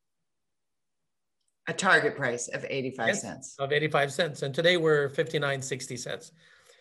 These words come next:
Speaker 2: So with the information they have and the contracts
Speaker 1: That's
Speaker 2: we
Speaker 1: huge.
Speaker 2: Yeah,
Speaker 1: That's
Speaker 2: that's
Speaker 1: huge.
Speaker 2: not bad.
Speaker 1: Sorry, I just, I just need to, that goosebump stuff. We gotta let
Speaker 2: Yeah.
Speaker 1: that sink in for a second. 'Cause
Speaker 2: Yeah.
Speaker 1: when you, for those who aren't savvy investors, that is a massive opportunity that oftentimes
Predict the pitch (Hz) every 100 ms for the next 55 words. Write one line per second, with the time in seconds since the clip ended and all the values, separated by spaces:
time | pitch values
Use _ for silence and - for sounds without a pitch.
0 | _ - 180 160 156 156 170 165 190 190
1 | 180 220 269 262 226 160 139 170 160 143
2 | 175 180 185 165 160 160 - 185 113 -
3 | - _ _ _ _ 240 302 311 - 277
4 | 196 180 262 214 220 285 - 262 277 285
5 | 233 254 - 240 - - - 254 - 180
6 | 131 - 117 - 185 202 226 233 220 -
7 | - 226 202 202 175 170 190 156 147 135
8 | - - - 202 208 214 208 196 - -
9 | - 233 240 262 247 254 208 196 190 -
10 | - 180 185 180 180 151 139 160 156 -
11 | 92 - - - _ - - - 147 196
12 | 214 247 202 156 160 160 170 185 226 247
13 | 220 156 143 151 - 170 160 139 127 120
14 | 143 - - 170 220 240 220 202 208 196
15 | 165